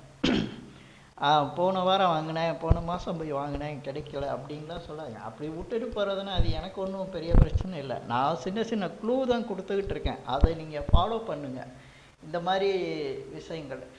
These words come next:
இது வந்து இப்ப எந்த கண்ட்ரியில உள்ளவங்களும் யாரு வேணாலும் இந்த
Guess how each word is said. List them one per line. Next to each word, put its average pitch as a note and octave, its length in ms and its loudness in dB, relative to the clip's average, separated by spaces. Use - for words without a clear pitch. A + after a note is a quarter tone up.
இது G3+ 240 -2
வந்து G3+ 280 -2
இப்ப A3+ 200 0
எந்த F3 460 -6
கண்ட்ரியில F#3+ 560 -4
உள்ளவங்களும் E3 760 -2
யாரு D#3 340 2
வேணாலும் E3 540 -6
இந்த E3+ 200 -6